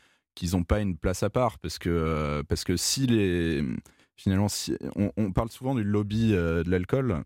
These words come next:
Moi, je, je je pense pas qu'il y a un vrai lobby de l'alcool. C'est-à-dire que le lobby de l'alcool est incarné par les, par les députés, par les sénateurs eux-mêmes. Euh, parce que quand on a une circonscription où, euh, l'économie est en grande partie basée sur, euh, sur la viticulture,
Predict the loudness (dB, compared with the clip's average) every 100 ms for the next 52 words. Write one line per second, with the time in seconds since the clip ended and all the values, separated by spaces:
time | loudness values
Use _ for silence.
0 | -2 0 -2 -8 -12 -6 -4 -4 _ _
1 | _ -20 -18 -10 -8 -4 -4 -2 -4 -2
2 | -2 -2 -4 -6 -4 0 0 0 -2 -2
3 | -2 0 -2 -2 -2 -2 0 0 0 0
4 | 0 0 0 0 0 0 -6 _ _ _
5 | _ -4 -2 0 0 0 0 0 0 0
6 | 0 0 0 0 0 0 0 0 0 -2
7 | -4 -4 0 0 2 -2 -2 -2 -2 0
8 | 0 2 2 2 2 0 -2 -2 -4 -2
9 | -2 0 0 0 0 0 0 -2 -4 -4
10 | -2 -4 -2 0 2 2 2 2 2 0
11 | -2 -2 -2 -2 0 2 0 -2 -2 -2
12 | -2 -4 -4 -2 0 0 -2 -2 -2 0
13 | 0 -2 -4 -2 -2 -4 -10 -8 -6 -2
14 | -2 -2